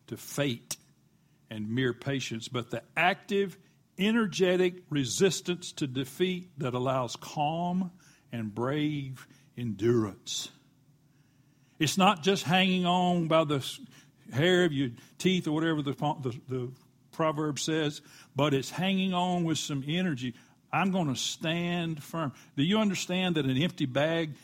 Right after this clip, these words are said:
cannot stand up? <laughs> And some, you've tried it, I've tried it, stand an empty bag up, "I'm gonna put something in it," and then it falls down.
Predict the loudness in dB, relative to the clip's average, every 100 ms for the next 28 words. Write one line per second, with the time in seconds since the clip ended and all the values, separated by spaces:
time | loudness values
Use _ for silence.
0 | -18 -16 -4 -2 -2 -4 -6 -4 -2 -2
1 | -2 -4 -12 -10 -10 -10 _ -20 -20 -20
2 | _ _ -12 -8 -8 -8 -6 -6 -2 2
3 | 2 2 0 0 -2 -4 -2 -2 -6 -12
4 | -8 -4 -2 0 -2 -2 -4 -2 -2 -2
5 | -6 -4 -4 -4 -4 -4 -6 -4 -2 -2
6 | -4 -10 -14 _ -2 0 0 -2 -4 -4
7 | -4 -10 -12